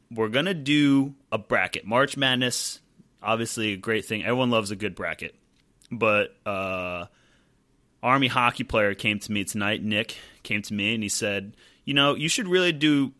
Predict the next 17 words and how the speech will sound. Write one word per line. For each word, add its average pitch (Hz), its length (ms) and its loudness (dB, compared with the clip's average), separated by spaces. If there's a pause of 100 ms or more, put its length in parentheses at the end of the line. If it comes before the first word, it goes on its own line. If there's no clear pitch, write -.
(260)
a 113 60 0
doggo 117 640 0
review." 98 420 -6
Liam 120 300 2
Lynch 117 220 0
was 113 140 -4
also 104 280 0
involved 101 280 0
in 95 40 -8
the 95 60 -8
conversation 92 640 -8
before 110 320 -8
a 92 40 -6
great 98 220 -4
game 95 160 -6
of 90 60 -12
basketball. 92 600 -4